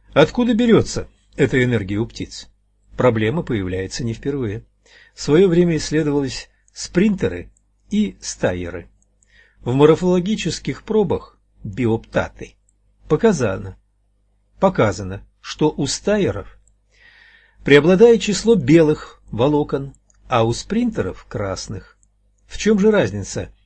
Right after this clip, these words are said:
энергетики белых и красных волокон мышц у человека? Очевидна аналогия с энергетикой белых мышц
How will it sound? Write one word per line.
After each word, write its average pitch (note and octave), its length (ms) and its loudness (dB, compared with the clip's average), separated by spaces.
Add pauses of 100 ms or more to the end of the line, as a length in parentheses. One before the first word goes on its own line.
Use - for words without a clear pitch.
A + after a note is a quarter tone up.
(180)
энергетики A#2+ 640 -2
белых C#3+ 440 0
и B2+ 60 -4
красных A2+ 480 -6
волокон D#3+ 480 -4
мышц C#3 420 -4
у C#3 120 -8
человека? B2 640 -10 (1200)
Очевидна G#3+ 540 2
аналогия G#3 420 2
с F#3 120 -2
энергетикой C#3 600 -2
белых A#2 340 -4
мышц - 400 -10